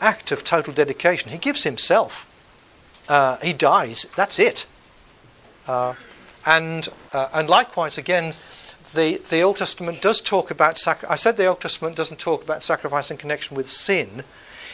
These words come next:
It does talk about sacrifice in connection with purification, which isn't necessarily sin, but, but relates to sin.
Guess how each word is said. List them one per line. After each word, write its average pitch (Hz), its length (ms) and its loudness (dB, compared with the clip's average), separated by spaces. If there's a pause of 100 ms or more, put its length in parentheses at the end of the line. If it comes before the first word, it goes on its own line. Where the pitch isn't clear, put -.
It 165 140 -6
does 233 200 2
talk 240 200 0
about 190 280 4
sacrifice - 580 -2
in 165 80 -8
connection 180 420 -6
with 165 140 -2
purification, 190 1000 0 (840)
which - 160 0
isn't 240 180 0
necessarily 220 720 2
sin, 120 360 0
but, 147 160 -2 (100)
but 170 180 2
relates 160 340 0
to - 100 -4
sin. 113 280 -6